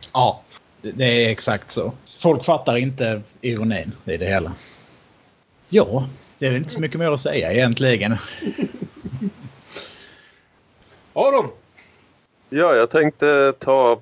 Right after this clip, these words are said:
Speaker 3: Performance från
Speaker 2: Mm.
Speaker 3: nittonhundrasjuttio, regisserad av Donald Cammell och Nicholas Roeg. Möjligen uttalas det Rogue, jag har hört båda.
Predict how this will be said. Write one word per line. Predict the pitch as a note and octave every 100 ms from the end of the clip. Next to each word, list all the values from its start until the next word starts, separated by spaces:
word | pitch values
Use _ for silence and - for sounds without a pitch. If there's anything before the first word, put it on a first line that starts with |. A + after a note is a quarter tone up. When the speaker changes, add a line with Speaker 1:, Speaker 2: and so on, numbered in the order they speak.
| -
Speaker 3:
Performance | - C#3+ E3 - F3 F#3 G#2+ F2 E2 - - - - _ _
från | B2+ A2+
Speaker 2:
Mm. | A#2
Speaker 3:
nittonhundrasjuttio, | A#2 A2+ A2 G#2+ G#2+ - G2+ - - G2 G2 - _ _ -
regisserad | A2 - A2+ - G#2+ G#2
av | G#2+ G#2 G2 F#2+ - F#2+ G2+
Donald | A2+ A2+ A2 G#2+ G#2
Cammell | - A2+ A2 G#2+ G#2
och | - G#2+ -
Nicholas | G#2+ G#2 - A2+ G#2+ - G#2
Roeg. | G2 A#2 C3+ G#2 G2+ F2+ - _ _ _ _ _ _ _ -
Möjligen | B2 G2+ G#2
uttalas | G2 - F2 G2
det | -
Rogue, | G#2 G2+ G2 F#2+ - - -
jag | G#2+
har | G#2+ G2
hört | -
båda. | - G#2 G#2